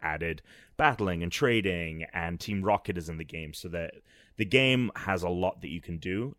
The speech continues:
and also I still have quite a few friends, my roommates play it as well,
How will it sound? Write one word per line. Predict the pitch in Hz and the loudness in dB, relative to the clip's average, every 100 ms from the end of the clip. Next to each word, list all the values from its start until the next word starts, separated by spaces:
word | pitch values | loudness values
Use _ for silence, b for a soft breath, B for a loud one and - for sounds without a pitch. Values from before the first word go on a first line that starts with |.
| - | -4
and | 92 92 95 | -2 0 -2
also | 107 95 - 92 85 82 - _ _ - - | -2 -2 -2 -2 -2 -4 -10 _ _ -16 -6
I | 90 | -4
still | - 95 | 0 0
have | 95 - - | -2 -6 -16
quite | - 107 92 | 0 2 2
a | |
few | - 90 | -2 -8
friends, | - 87 82 - | -4 -4 -4 -6
my | 82 | -6
roommates | 80 87 82 - | -4 -4 -4 -6
play | - 82 78 | -6 -4 -4
it | - | -8
as | 80 | -8
well, | 80 80 76 | -4 -4 -4